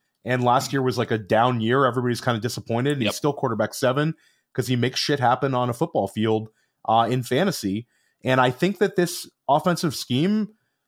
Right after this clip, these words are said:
Speaker 1: uh, where Josh Dobbs has had all these games of over forty rushing yards,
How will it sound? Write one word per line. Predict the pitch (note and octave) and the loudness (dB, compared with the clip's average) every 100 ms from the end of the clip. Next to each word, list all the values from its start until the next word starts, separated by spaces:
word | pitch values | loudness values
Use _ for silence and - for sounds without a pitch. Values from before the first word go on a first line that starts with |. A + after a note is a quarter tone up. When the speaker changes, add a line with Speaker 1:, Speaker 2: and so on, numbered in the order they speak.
| - | -2
Speaker 1:
uh, | C3+ C3 | 2 4
where | B2 C3 | 4 0
Josh | B2 C3+ D3 - | 2 2 2 2
Dobbs | A#2+ D3 D3+ | 2 2 -2
has | C3 | 0
had | C3 A#2 | 0 2
all | A2+ C3 | 0 0
these | C#3 C#3 - | -2 -4 -2
games | A2+ B2+ D3 C#3+ | 0 0 0 0
of | C3 | -2
over | G#2 A#2+ C3 | 0 0 -2
forty | - C3 B2 B2 | 0 -2 0 -2
rushing | G#2 A#2 - C3+ | 0 0 0 0
yards, | C#3 D#3 F3 - | 2 2 0 -4